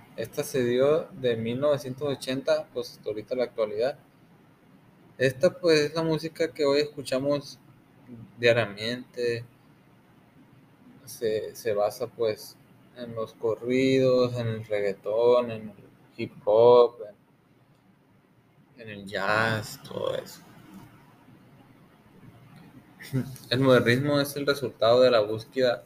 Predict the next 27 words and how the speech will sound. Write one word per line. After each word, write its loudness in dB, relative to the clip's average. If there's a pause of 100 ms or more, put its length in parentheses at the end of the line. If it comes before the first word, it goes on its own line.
de 0
la 4
búsqueda 0 (300)
estética 0
basada 2 (360)
en -8
el -2
individuo 2
y -8
sus -10
profundas -6
emociones. -12 (440)
O -10
sea, 4
quiere 2
decir 0 (380)
que 8
esta 0
música -6
influye 0
demasiado -2
en -6
las -10
emociones -10
de -10
las -2
personas. -4